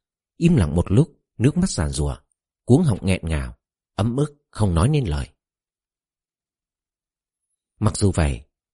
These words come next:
ghi nhớ điều Menelaos chỉ thị, sau khi đưa vũ khí cho mã phu tín cẩn Laodocus, Antilochos phóng chạy như bay.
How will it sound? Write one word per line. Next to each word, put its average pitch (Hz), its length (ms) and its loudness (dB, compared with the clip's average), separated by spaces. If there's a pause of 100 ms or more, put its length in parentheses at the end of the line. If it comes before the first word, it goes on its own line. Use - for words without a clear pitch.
(140)
ghi 113 140 6
nhớ 101 320 4
điều 95 200 2
Menelaos 87 600 0 (140)
chỉ 151 240 -2
thị, - 220 -6 (1000)
sau - 180 2
khi 107 180 4
đưa 104 140 6
vũ 110 160 0
khí 107 360 -2 (240)
cho 113 220 0
mã 196 220 -2
phu 107 120 0
tín 131 260 -4
cẩn 69 220 -4 (180)
Laodocus, 92 680 0 (1160)
Antilochos 104 800 0 (540)
phóng 147 280 -2
chạy - 160 -2
như 85 140 -2
bay. 73 280 -4